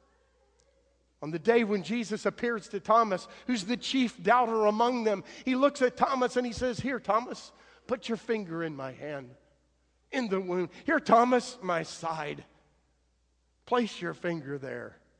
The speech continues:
Thomas, stop doubting and believe.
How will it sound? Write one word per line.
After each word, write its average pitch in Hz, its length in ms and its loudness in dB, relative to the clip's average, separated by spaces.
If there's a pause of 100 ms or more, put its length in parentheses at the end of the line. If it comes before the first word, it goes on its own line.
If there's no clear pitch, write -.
(1500)
Thomas, - 560 -8 (1300)
stop - 540 -4
doubting 147 480 -16 (920)
and 147 200 -10
believe. 220 500 -2